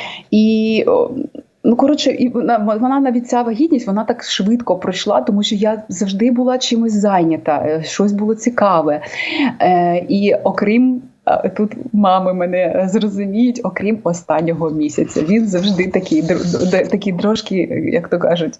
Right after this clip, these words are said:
неповоротний, як, як слоніха <laughs> відчувала себе.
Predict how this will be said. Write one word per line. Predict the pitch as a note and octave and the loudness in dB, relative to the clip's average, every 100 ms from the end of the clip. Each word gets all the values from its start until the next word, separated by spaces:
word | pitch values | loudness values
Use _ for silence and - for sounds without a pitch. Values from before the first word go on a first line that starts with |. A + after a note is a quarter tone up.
| - | 0
неповоротний, | G3 G#3+ G#3+ G3 G3+ F#3+ F#3 D#3+ | 2 2 0 0 2 0 0 0
як, | F#3 G3 | 0 0
як | F3+ F#3 | 0 -2
слоніха | - G3+ G3+ A#3 - F3 - | -4 0 2 2 0 -2 -4
<laughs> | A3 - | -6 -2
відчувала | A#3 - C4 B3 - F#3 G3+ | -4 0 -2 0 -2 -4 -8
себе. | - F#3+ F#3 | -8 -10 -8